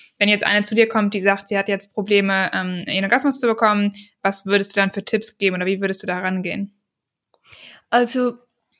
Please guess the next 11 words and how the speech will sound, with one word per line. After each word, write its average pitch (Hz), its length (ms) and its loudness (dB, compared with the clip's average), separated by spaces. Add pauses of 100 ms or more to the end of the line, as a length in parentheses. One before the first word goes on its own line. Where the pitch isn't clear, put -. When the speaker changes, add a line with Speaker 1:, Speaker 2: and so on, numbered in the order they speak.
(420)
Speaker 2:
wir 226 240 -2
arbeiten 220 500 0
eben, 220 500 -4
oder 214 220 -6
ich 226 240 -6
arbeite 208 440 -2
sehr 208 320 -2
viel 208 420 -8
mit 220 200 -6
der 208 80 -6
Körperwahrnehmung. 226 1120 -4